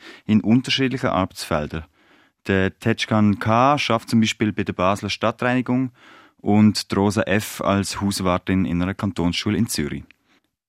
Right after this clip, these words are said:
Die Lebensgeschichte von diesen Menschen und ihre Beziehung zu ihrem Job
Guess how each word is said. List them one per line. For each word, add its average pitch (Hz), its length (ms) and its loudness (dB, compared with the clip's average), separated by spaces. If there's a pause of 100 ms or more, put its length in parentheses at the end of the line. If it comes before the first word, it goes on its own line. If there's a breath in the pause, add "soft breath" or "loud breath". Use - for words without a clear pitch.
(140)
Die 92 60 0
Lebensgeschichte 139 640 0
von - 80 -4
diesen 127 220 4
Menschen 127 460 2
und 98 280 2
ihre 95 220 -2
Beziehung 139 580 -4 (100)
zu - 140 -8
ihrem 92 220 -2
Job - 420 -6